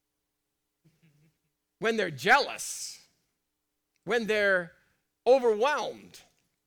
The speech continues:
when they're frustrated, when somebody cuts them off, when there's one piece of pizza left. And you're taking a good look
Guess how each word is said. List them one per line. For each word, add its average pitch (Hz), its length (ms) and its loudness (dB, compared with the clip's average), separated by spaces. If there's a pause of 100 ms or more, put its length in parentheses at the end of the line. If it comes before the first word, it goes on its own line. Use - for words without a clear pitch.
(120)
when 180 140 -6
they're 202 140 0
frustrated, 185 920 -6 (840)
when 156 120 -8
somebody 226 340 -4
cuts - 320 -6
them 214 180 -8
off, 165 540 -12 (1040)
when 165 120 -6
there's 175 220 -6
one 208 340 -4
piece 254 260 -10
of 226 100 -10
pizza 240 360 -10
left. - 560 -14 (4000)
And 170 160 -4
you're 311 160 -2
taking 285 380 -2
a 233 60 0
good 247 240 4
look 269 460 0